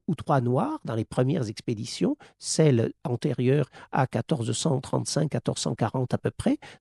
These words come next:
de façon à en faire des interprètes qu'ils réamènent ensuite en Afrique ou à en faire des prêtres de façon à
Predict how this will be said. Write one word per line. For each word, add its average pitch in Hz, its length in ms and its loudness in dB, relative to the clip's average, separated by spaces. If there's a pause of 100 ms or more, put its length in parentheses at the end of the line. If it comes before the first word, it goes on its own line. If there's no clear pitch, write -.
de 147 100 6
façon 302 540 0
à 160 80 8
en 127 100 6
faire 135 260 0
des 107 200 2
interprètes 160 640 0 (260)
qu'ils 135 300 4
réamènent 196 640 4 (100)
ensuite 135 540 2
en 135 100 6
Afrique 240 480 -2 (260)
ou 185 200 10
à 151 100 6
en 135 100 4
faire 165 380 -2
des 120 140 4
prêtres - 400 -2 (240)
de - 80 8
façon 214 480 4 (100)
à 131 200 2